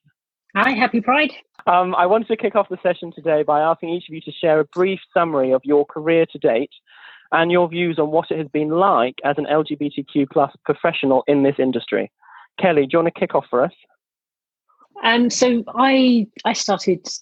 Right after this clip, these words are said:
Speaker 1: in the real estate industry back in two thousand and four. I joined a company called King Sturge, which was later bought out by J L L. When I joined King Sturge, I was an openly gay woman and had vowed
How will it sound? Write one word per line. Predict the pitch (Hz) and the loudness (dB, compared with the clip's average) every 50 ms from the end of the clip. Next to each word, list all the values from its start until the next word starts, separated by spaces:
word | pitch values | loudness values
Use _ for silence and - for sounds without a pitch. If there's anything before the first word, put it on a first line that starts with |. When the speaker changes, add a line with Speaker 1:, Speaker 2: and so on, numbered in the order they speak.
| _ - - - | _ -10 -8 -4
Speaker 1:
in | - 175 170 170 | -2 -2 0 0
the | 170 156 | 0 2
real | 160 160 156 | 2 0 0
estate | 156 - - 170 165 | 0 -2 0 0 0
industry | 165 156 151 - - - 165 151 | 0 0 -2 -6 -2 -2 -2 -2
back | - - 165 - - - _ | 0 0 -2 -2 -4 -6 _
in | - 165 160 160 156 156 156 151 - | -4 -2 -2 -2 -2 -2 -4 -6 -6
two | - - 175 156 | -4 -2 -2 -2
thousand | - - 165 156 156 156 - - 170 160 | -2 0 0 0 0 0 -2 -2 -2 -2
and | 156 - | -4 -6
four. | - - 180 170 160 156 147 147 - - | -2 0 2 4 4 4 2 0 -4 -8
I | 156 | -8
joined | - - 165 160 160 156 151 - | -6 -4 -2 0 0 -2 -2 -6
a | - - _ _ _ _ _ - | -12 -20 _ _ _ _ _ -6
company | 165 151 - - 165 | -6 -6 -4 -6 -8
called | - - - 156 151 | -6 -4 -4 -4 -2
King | - - 170 160 143 | -2 -2 0 0 0
Sturge, | - - 185 175 170 165 - - | 0 0 0 2 2 0 0 -4
which | - - - - 160 | -6 -8 -6 -4 -2
was | 147 - - | -2 0 0
later | 165 160 156 - - - _ - | 0 0 0 -2 -4 -10 _ -4
bought | 160 156 - - 156 | -4 -4 -4 -6 -8
out | 151 - - - | -8 -8 -6 -6
by | 156 160 156 - - | -4 -4 -4 -4 -2
J | - 165 156 156 | 0 0 2 2
L | 156 156 160 | 2 2 2
L. | 156 156 156 151 - - - - - - - - - - - - - - _ _ _ _ _ _ - | 2 2 0 -2 -8 -14 -16 -14 -14 -14 -14 -14 -16 -18 -20 -20 -20 -20 _ _ _ _ _ _ 0
When | 233 233 233 233 226 | 2 4 4 4 2
I | 208 - 208 208 208 208 202 190 196 _ _ _ _ | 2 2 2 4 4 4 4 2 0 _ _ _ _
joined | - 233 233 233 226 208 202 - | 0 2 2 4 2 2 0 -2
King | - - 180 175 | -6 -6 -6 -4
Sturge, | - - - - 156 156 160 - - | -6 -4 -2 0 0 0 0 -2 -4
I | - - - 185 180 180 180 180 175 170 - _ _ _ _ - | -6 -4 -2 0 0 0 2 0 0 -2 -4 _ _ _ _ -2
was | 175 160 | -2 0
an | 165 175 | 0 -2
openly | 165 160 - - 170 160 | -2 -2 -2 -6 -6 -2
gay | - 160 156 156 | 0 0 0 2
woman | 175 185 202 202 196 190 190 185 202 - _ _ - | 2 2 2 2 2 2 0 -4 -8 -12 _ _ -6
and | 180 175 165 165 165 160 156 156 - - - | -2 -2 0 0 -2 -4 -4 -6 -10 -12 -12
had | 170 165 160 160 - _ _ _ | -10 -8 -8 -8 -10 _ _ _
vowed | 175 165 160 160 151 - | 0 0 2 0 -2 -4